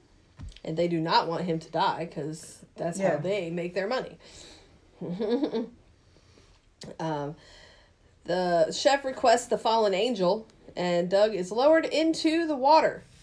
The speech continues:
Speaker 1: The chef is like, "Listen, listen, just listen," until it is silent. The silence means the chef is free. Um,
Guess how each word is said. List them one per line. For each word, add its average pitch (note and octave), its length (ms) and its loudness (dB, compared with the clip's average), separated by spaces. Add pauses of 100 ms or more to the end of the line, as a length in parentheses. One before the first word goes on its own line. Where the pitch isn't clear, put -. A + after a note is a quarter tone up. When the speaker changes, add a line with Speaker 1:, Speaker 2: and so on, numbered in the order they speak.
(400)
Speaker 1:
The - 60 -18
chef A3 240 0
is G3 100 -4
like, F3+ 180 0
"Listen, D#4 360 2
listen, D#4+ 340 4
just D#4 180 0
listen," E4+ 440 2 (320)
until F3+ 320 -4
it F3 80 -4
is E3+ 140 -6
silent. G#3 480 -2 (200)
The F3 60 -6
silence G#3 480 -4
means E3 300 -4
the D#3 60 -10
chef E3+ 320 -10
is F3+ 100 -12
free. D3 280 -14 (1900)
Um, D3 480 -10